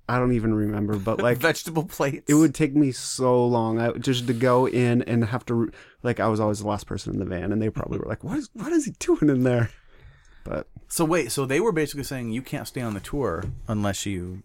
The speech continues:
Speaker 1: No, they didn't say that, but I kind of, like, I don't know. I kind of felt like if that was something that they were gonna, like, that they stood for, that I would, like, respect that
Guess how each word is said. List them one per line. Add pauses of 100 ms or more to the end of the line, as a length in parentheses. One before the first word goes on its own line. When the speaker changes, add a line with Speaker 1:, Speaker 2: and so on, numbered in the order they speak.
Speaker 1:
No,
they
didn't
say
that,
but
I
kind
of,
like, (180)
I
don't
know.
I
kind
of
felt
like
if
that
was
something
that
they
were
gonna,
like, (480)
that
they
stood
for,
that
I
would,
like,
respect
that